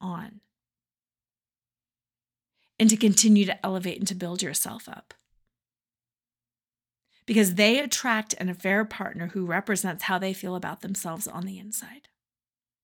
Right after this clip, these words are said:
And yes, you still may be defending your husband because you love him, because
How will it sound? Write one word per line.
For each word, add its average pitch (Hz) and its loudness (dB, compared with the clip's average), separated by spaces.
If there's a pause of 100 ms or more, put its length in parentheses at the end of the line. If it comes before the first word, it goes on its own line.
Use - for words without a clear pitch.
(520)
And 254 6
yes, 277 0
you 220 4
still 233 2
may 226 4
be 220 -2
defending 240 0 (280)
your 247 0
husband 247 -2
because 294 -2
you 285 -10 (100)
love 294 2
him, 277 -6 (640)
because 247 2